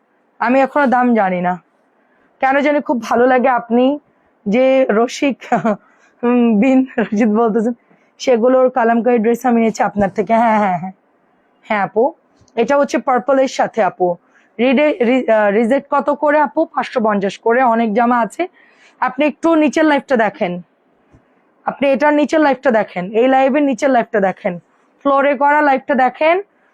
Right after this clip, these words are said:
অনেক জামা আছে, দেখে অর্ডার করেন। বেশি করে ছবি দিবেন,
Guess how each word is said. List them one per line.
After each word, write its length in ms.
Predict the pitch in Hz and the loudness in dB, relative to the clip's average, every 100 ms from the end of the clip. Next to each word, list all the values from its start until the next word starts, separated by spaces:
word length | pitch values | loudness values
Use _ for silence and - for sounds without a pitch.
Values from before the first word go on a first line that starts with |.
| _ | _
অনেক 320 | 226 254 285 233 | -2 0 0 0
জামা 260 | 285 294 | 0 0
আছে, 220 | 277 - | -2 -2
দেখে 300 | 330 254 - | 0 0 2
অর্ডার 300 | 262 220 214 | 0 2 0
করেন। 320 | 202 190 175 175 _ _ _ - | 0 -2 -2 -6 _ _ _ -2
বেশি 240 | 220 285 | -2 -2
করে 220 | 233 302 | 0 0
ছবি 320 | 302 302 247 285 | 0 -2 0 0
দিবেন, 420 | 302 277 330 | 0 2 2